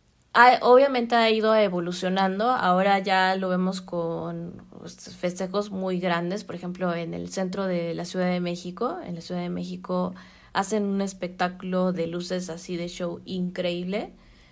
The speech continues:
pero que también <clears throat> lo combinan con la pirotecnia, que eso es algo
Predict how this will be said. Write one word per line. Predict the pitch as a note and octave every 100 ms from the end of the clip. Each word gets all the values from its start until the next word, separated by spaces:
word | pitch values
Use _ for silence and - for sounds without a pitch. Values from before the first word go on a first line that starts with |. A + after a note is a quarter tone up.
| -
pero | A3 A#3+ B3+
que | A#3
también | A#3 A#3 A3 B3 B3 D4+ - _ - -
<clears throat> | E4+ F4 C#4+ - - G3
lo | G3
combinan | F#3+ G3 G#3 G#3 A3 A3+
con | G3 F3+ F3+ F3+ F3
la | F3+
pirotecnia, | F#3+ F#3 F#3 A#3 B3 A3 F#3 G#3 - - -
que | G3
eso | G3+
es | G#3
algo | G3 F#3+ G3+ G3+